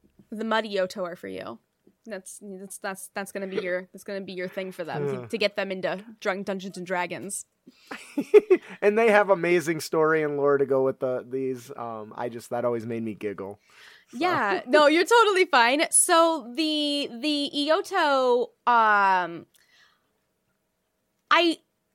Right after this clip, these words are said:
Speaker 1: I wanted the Eoto to have a specific kind of, like, reason to exist. And so I decided that their reason to exist was passion. So the four, the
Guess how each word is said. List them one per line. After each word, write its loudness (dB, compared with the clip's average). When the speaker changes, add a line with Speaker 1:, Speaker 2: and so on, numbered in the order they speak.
Speaker 1:
I 4
wanted 0
the 4
Eoto 0
to -2
have -2
a -2
specific -8
kind -2
of, -2
like, -4
reason 0
to -4
exist. -2
And 0
so 4
I 4
decided 2
that -2
their 0
reason -2
to -4
exist -4
was -2
passion. -4
So 4
the 4
four, -2
the -2